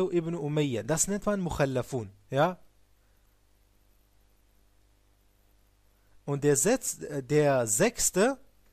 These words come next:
äh, die sind halt nicht mitgekommen. Äh, يعني تخلفوا عن أمر النبي صلى الله عليه وسلم. Der sechste Ausnahme waren ja die Heuchler, die Munafiqun. Ja? Das sind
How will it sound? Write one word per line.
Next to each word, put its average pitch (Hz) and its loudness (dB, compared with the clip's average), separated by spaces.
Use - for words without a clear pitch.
äh, 123 -4
die 196 -2
sind 202 -2
halt 196 4
nicht 170 -4
mitgekommen. 143 0
Äh, 120 -4
يعني 117 -4
تخلفوا 143 -2
عن 120 -8
أمر 135 -10
النبي 120 -8
صلى 117 -8
الله 120 -4
عليه 110 -6
وسلم. 113 -8
Der 139 2
sechste 160 -2
Ausnahme 127 -4
waren 180 0
ja 196 -2
die 175 -6
Heuchler, 123 -4
die 123 -6
Munafiqun. 123 -6
Ja? 156 0
Das 202 4
sind 254 -4